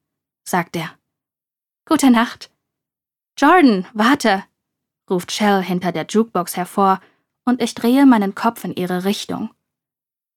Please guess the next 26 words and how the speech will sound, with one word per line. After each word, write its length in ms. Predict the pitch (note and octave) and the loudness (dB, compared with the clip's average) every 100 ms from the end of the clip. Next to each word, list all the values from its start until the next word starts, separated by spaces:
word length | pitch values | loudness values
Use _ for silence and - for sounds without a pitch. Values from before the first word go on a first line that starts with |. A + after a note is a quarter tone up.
| _ _ _ _ - | _ _ _ _ -8
Ich 160 | B3+ | -4
beobachte, 680 | - A3+ C4 B3 F#3+ - F#3 | -2 0 0 0 -2 -4 -4
wie 100 | F#3 | -4
sie 120 | F3+ | -4
eine 180 | F3 F#3+ | -4 -4
Schachtel 460 | - A3+ - G#3 E3+ | -4 -4 -4 -4 -2
aus 160 | F3 | -4
der 120 | E3 | -6
Kühlung 380 | E3 A3 A3 G3 | -6 -2 0 0
hervorholt 680 | F#3 F3+ - F#3+ F#3+ F#3 F3+ _ _ - | 0 -2 0 -2 0 -2 -4 _ _ -4
und 120 | A#3+ | -2
sie 120 | A#3+ | 2
mir 160 | A#3 A3+ | 0 0
zusammen 420 | A#3 A3 A3+ C4+ | -4 0 4 6
mit 160 | A3+ - | 4 -2
einer 220 | G3+ G3 | -4 -4
Flasche 420 | - G3 G3+ F#3 | -4 -6 -4 -2
Wein 280 | F#3+ G#3 F#3+ | 0 0 -2
über 260 | - D#3+ | -6 -12
die 120 | E3+ F3+ | -8 -2
Bar 260 | F#3+ G3 | 0 0
zuschiebt. 680 | - G#3+ - - - _ - _ _ _ _ _ _ _ _ _ - | -2 -4 -4 -8 -12 _ -20 _ _ _ _ _ _ _ _ _ -2
„Alles 300 | C#4+ D4 C4+ | 2 4 2
Gute 260 | B3+ B3+ B3 | 0 2 2
zum 180 | A3+ | 4
Geburtstag.“ 720 | G#3 F#3 G3+ G3+ - F#3 - | 2 2 0 0 -4 -4 -4